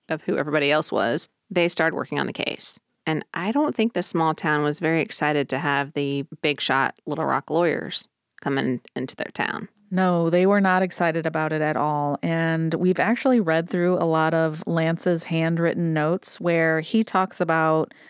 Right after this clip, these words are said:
Speaker 2: trying to get information, and they're reaching out to different parties and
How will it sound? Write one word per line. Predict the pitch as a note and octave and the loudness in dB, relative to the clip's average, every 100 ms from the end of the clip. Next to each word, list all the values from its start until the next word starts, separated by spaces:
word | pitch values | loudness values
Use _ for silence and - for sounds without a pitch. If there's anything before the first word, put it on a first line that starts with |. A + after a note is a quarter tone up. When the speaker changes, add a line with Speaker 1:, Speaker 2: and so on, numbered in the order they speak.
| _ _ | _ _
Speaker 2:
trying | - G3+ G3+ G3+ | 0 2 4 4
to | |
get | F#3+ F#3+ F#3 | 4 4 2
information, | F#3 E3+ F3 F#3+ A#3 G#3+ - F#3+ F#3 F#3 - | 0 0 2 4 4 4 2 2 4 2 0
and | F3 E3+ E3 E3 D#3+ D#3+ D#3+ D#3+ - - | 0 0 2 2 2 0 0 -4 -10 -6
they're | E3+ F#3 F3 E3+ E3+ E3 D#3+ | 0 4 4 4 4 2 0
reaching | F3 G#3 G#3 | 0 0 2
out | F#3 F#3 | 2 2
to | - | 0
different | F3 - D3+ | -2 -2 -6
parties | - E3+ F#3+ E3+ D#3+ D#3 - | -2 0 2 2 2 0 -4
and | E3 D#3+ D#3 D#3 D#3 | -2 0 0 0 -2